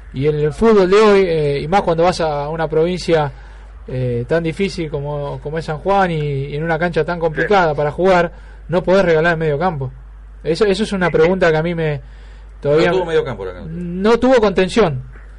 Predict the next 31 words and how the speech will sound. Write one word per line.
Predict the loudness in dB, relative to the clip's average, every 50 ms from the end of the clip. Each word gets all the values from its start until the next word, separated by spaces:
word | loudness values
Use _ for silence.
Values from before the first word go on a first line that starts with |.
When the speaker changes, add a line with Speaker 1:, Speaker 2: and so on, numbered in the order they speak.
| -20 -14 -6
Speaker 1:
Intentó | -4 -4 -2 2 2 2 2 4 4 4 6 6
buscar | 4 4 4 4 4 6 4 2 0 0
algo | 2 4 4 6 6
diferente | 4 4 4 4 4 4 4 2 2 2 2 2 2 -4 -10 -4
que | -4 -2
no | 0 0 0
salió, | 2 2 2 4 4 4 4 4 2 0
Speaker 2:
Claro. | -2 0 0 -2 -4 -8 -16 -18 -18 -18 -20 -6 2
Speaker 1:
pero | 4 4 4 4
juntos | 4 2 2 4 4 4 2
me | 4 2
parece | 2 4 4 4 4 2 0 0
que | 2
no | 0 0 0
tienen | 0 0 0 0 -2 -2
el, | 0 0 0 -2 -2 -4 -6 -6 -8 -8
en | -8 -2 0
este | 0 0 2 0 0
momento | 0 0 -2 -2 -2 0 2 4 4
la, | 4 4 4 4 4 2 2 0 -2 -4 -8 -12 -20 -20 -20 -20 -20 -20 -20 -20 -20 -14 -6
eh, | -4 -2 0 0 0 0
Speaker 3:
Le | 0
falta | 0 0 0
equilibrio. | -2 -2 -4 -6 -6 -8 -12 -14 -16 -12 -10
Speaker 1:
le | -10 -2
falta, | 2 2 2 2 2 -2
Speaker 3:
Digo. | -2 -6 -8
Speaker 1:
eh, | -6 -6 -6 -6 -8 -10
sí, | -4 -2 2 2 4 4 4
le | 2 0 -2 -4 -4 0
falta, | 0 0 2 2 0